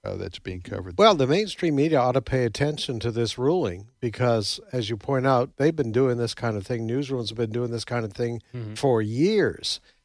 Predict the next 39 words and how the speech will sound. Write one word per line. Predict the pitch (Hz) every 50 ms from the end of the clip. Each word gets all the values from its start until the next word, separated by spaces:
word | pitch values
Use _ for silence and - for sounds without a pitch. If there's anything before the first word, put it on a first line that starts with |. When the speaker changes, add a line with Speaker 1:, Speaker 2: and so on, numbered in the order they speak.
| _ _ _ _
Speaker 2:
If | - 143 139 - _
this | - 180 214 226 -
decision | - - 247 220 - - - 202 165 143 170 160 156
was | 147 143 139 117
to | - - 123
stand, | 110 - - - 147 147 165 196 214 226 233 226 214 - _ _ _ _ _ _ _ _ _ _
that | 151 175 214 202 - -
ends, | - 147 180 208 208 165 110 95 95 92 - - - - _ _ _ _ _ _ -
uh, | 131 123 120 120 120 120 131
much | 127 127 151 175 170 - -
of | 147 127
what | 147 147 143 -
they've | 151 147 135
been | 131 131 127
doing | 127 135 135 139 147 143 147
in | 135 131 127
the | 127 123
way | 120 131 135 135 135
of | 127 113 110
going | 107 131 127 131 143 147
in | 135 120 120 120 127
and | 123 120 110
finding | - - 127 127 131 139 135 127
out | 123 123 120
the | - 127
truth | - - 135 131 131 131 -
of | 131 117 98 92 - _ _ _ - - - _
what's | - 139 131 -
going | - - 139 139 135 131
on | 127 120 123 131 135 131
inside | 127 123 123 - - 131 123 127
a | 127 117
company, | - 123 131 123 110 127 120 127 127 127
et | 127 110
cetera, | - - 131 117 - - 123
et | 120 -
cetera. | - 156 165 - - 123 92 - _ _ _ _ _ _ _ - -
Uh, | 123 120 120 120 120 123 - - - -
so | - - - 147 139 131